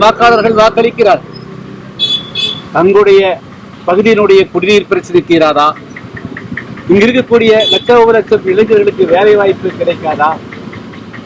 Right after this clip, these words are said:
மேற்கு தொடர்ச்சி மலையிலே உற்பத்தியாக வீணாக அரபிக்கடலில் கலக்கக்கூடிய நே-, நீரையெல்லாம் கிழக்கு நோக்கி திருப்பி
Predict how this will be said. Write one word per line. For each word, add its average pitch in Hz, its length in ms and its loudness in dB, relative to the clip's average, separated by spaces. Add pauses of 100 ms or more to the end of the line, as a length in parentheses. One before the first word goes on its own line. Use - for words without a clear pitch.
(460)
மேற்கு 254 380 2
தொடர்ச்சி 240 340 2
மலையிலே 226 320 4 (380)
உற்பத்தியாக 220 640 2
வீணாக 214 300 2 (120)
அரபிக்கடலில் 202 720 0 (580)
கலக்கக்கூடிய 202 520 2 (100)
நே-, 180 240 6
நீரையெல்லாம் 202 560 4 (420)
கிழக்கு 240 340 2
நோக்கி - 240 0
திருப்பி 208 280 2